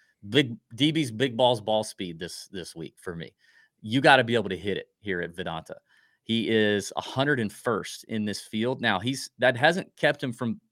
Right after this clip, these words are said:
you know, he finished T five here last year, I understand. But it's a combination of that. It's a combination of fifth week in a row, starting to fade maybe.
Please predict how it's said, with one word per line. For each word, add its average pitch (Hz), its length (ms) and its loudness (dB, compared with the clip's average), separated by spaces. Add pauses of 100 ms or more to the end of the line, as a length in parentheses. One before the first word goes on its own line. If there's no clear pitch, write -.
(220)
you 127 120 -2
know, 87 200 -6
he 113 120 -6
finished - 400 -6
T 131 160 -8
five 113 340 4
here 95 160 -6
last 87 380 -2
year, - 180 -8 (140)
I 90 80 -4
understand. 90 500 -8 (640)
But 117 100 4
it's 120 140 0
a 117 40 -4
combination 131 600 2
of 104 100 -4
that. 107 360 6
It's - 160 -10
a - 20 -12
combination 117 520 -4
of 104 60 -8
fifth 110 300 -4
week 107 220 -2
in 101 100 -2
a 95 40 -4
row, 92 460 -4 (840)
starting 117 380 2
to 113 60 -2
fade 101 400 0
maybe. 95 440 -2